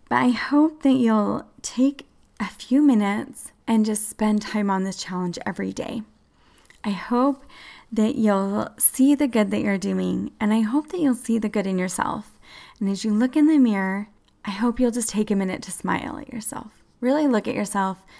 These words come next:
and just smile and see that there's good in there, because there is. All of us have good. And it's so much easier to see everyone else's good and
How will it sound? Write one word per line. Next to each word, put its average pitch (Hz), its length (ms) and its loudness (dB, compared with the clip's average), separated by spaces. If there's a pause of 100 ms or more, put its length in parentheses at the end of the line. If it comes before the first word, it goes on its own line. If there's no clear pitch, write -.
(360)
and 202 120 0
just 202 180 -2
smile 180 600 -2
and 214 180 4
see 285 360 4
that 226 200 0 (220)
there's 254 340 2
good 330 220 0
in 262 140 6
there, 185 380 -2 (480)
because 254 220 -4
there 262 200 2
is. 208 380 0 (120)
All 294 240 2
of 269 80 2
us 247 220 2
have 220 260 -2
good. 185 320 -4 (720)
And 226 160 2
it's 247 140 -4
so 269 180 2
much 277 240 4
easier 208 340 0
to 208 80 -2
see 208 200 -2
everyone 190 380 0
else's 190 520 -4
good 185 440 -6
and 196 380 -6